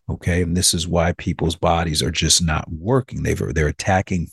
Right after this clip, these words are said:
fundamental processes with this. So any notion that these damn shots were meant to be therapeutic is preposterous. They were meant to be bioweapons, and that's what, exactly what they are. Well,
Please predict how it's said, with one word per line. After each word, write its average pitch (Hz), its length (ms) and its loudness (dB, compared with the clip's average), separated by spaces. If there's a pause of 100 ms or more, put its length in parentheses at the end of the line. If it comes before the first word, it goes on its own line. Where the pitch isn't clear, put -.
(120)
fundamental 101 920 0
processes - 1080 0 (500)
with 101 180 4
this. - 180 -2
So 90 160 -4
any 120 140 4
notion 90 480 0
that 80 100 -8
these 78 160 0
damn 80 300 0
shots 80 480 0
were 78 240 0 (340)
meant 101 200 6
to - 80 -8
be 87 100 0
therapeutic 82 640 0
is - 100 0
preposterous. - 840 -4
They 95 100 -4
were 87 120 -2
meant 87 200 2
to - 80 -8
be 80 140 -2 (140)
bioweapons, 85 800 -2
and 85 60 -4
that's 85 240 -2
what, 78 100 -2
exactly 82 600 -2
what 80 160 -8
they - 120 -8
are. 107 360 2 (1600)
Well, 113 260 2